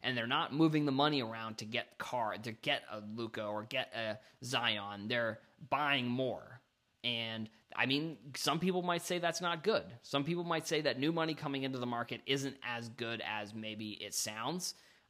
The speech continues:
uh, because it's more people that maybe are coming in uneducated, and they're coming in and they're buying or they're selling, and they don't really know what they're doing. But I say the more the merrier. You know, I, I obviously run,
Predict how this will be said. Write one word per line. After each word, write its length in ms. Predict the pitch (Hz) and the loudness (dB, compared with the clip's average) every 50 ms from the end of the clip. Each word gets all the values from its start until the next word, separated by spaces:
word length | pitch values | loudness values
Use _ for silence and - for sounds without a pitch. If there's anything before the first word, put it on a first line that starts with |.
| - | 0
uh, 300 | 113 110 107 101 98 95 | 2 2 4 4 2 0
because 280 | 92 110 117 135 127 117 | -2 -2 -2 -2 -2 -4
it's 160 | 113 110 - | -4 -6 -4
more 280 | 131 131 135 139 131 123 | -2 2 4 4 4 4
people 400 | 131 - - 139 - 131 131 123 | 0 -4 -10 -8 -4 -4 -2 -2
that 200 | 123 107 - 110 | -2 -2 -4 -4
maybe 280 | 120 120 120 123 120 | -4 -4 -2 -2 -4
are 60 | 117 113 | -4 -4
coming 360 | - - 127 117 113 113 117 | -4 -4 -4 -4 -4 -4 -4
in 220 | 117 113 110 107 - | -4 -4 -4 -6 -6
uneducated, 880 | 98 113 104 92 107 117 117 127 120 - 131 123 123 131 131 127 120 | -6 -6 -4 -4 -4 -2 -4 -4 -4 -2 -2 -2 -2 -2 -2 -2 -2
and 420 | 92 107 110 110 107 107 107 107 110 | -2 -4 -4 -4 -4 -4 -4 -4 -4
they're 80 | 110 | -4
coming 360 | 110 - - 131 123 120 120 | -2 -2 -2 -2 -2 -2 -4
in 160 | 120 120 117 113 | -4 -4 -4 -4
and 100 | 110 110 | -4 -4
they're 80 | 107 104 | -4 -6
buying 480 | 107 117 113 117 117 117 117 117 113 | -6 -6 -4 -4 -2 -2 -2 -4 -4
or 140 | 107 110 107 | -4 -4 -4
they're 140 | 107 107 104 | -4 -4 -4
selling, 500 | - - 127 123 120 117 113 110 110 110 - - - - | -4 -2 -2 -2 -2 -2 -4 -4 -6 -10 -12 -16 -10 -6
and 100 | - 123 | -2 2
they 60 | 123 | 2
don't 140 | 120 139 131 131 | 2 2 2 0
really 120 | 135 120 | -2 -2
know 120 | 117 123 | 0 0
what 100 | 117 113 | 0 -2
they're 80 | 110 98 | -2 -6
doing. 540 | 101 113 139 139 139 135 131 127 123 123 127 - - _ _ _ _ _ _ _ _ _ _ _ _ _ _ _ _ _ - 110 | -2 2 4 4 6 6 4 2 0 -2 -6 -10 -16 _ _ _ _ _ _ _ _ _ _ _ _ _ _ _ _ _ -14 -4
But 340 | 110 123 123 120 107 - - - _ _ _ _ _ _ _ _ _ _ - | 0 2 2 2 2 0 -4 -14 _ _ _ _ _ _ _ _ _ _ -2
I 120 | 117 135 160 | 0 0 0
say 260 | - - 170 160 165 | 2 4 6 6 6
the 80 | 156 | 6
more 200 | 147 143 139 139 | 4 6 6 6
the 80 | 135 127 | 6 4
merrier. 460 | 123 120 110 98 78 58 50 - - - _ _ _ _ | 2 0 0 -2 -4 -8 -12 -16 -20 -20 _ _ _ _
You 100 | - 110 | -8 -6
know, 240 | 110 101 95 92 - - | -6 -6 -6 -6 -6 -4
I, 720 | - 113 113 113 113 110 110 110 110 110 110 110 110 113 117 - _ _ _ _ _ - - - | -4 -2 0 0 0 0 -2 -2 -2 -2 -2 -4 -4 -6 -8 -14 _ _ _ _ _ -12 -2 2
I 160 | 120 135 139 | 2 4 4
obviously 460 | 143 147 147 139 135 123 - 131 123 | 4 2 0 0 -2 -2 -2 -2 -2
run, 420 | 117 120 120 117 117 117 117 117 | -2 -2 -2 -2 -2 -2 -4 -6